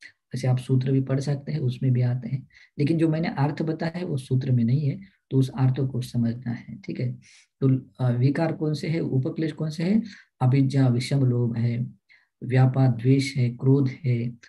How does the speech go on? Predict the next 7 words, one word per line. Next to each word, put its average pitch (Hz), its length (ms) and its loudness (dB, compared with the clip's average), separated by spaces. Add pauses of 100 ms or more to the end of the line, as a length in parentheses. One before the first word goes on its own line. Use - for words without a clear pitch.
(200)
उपनह 131 400 4
यानी 127 260 6
कि 131 100 0
बद, 117 480 -2
जो 117 160 0
वैर 127 240 4
है, 120 360 -2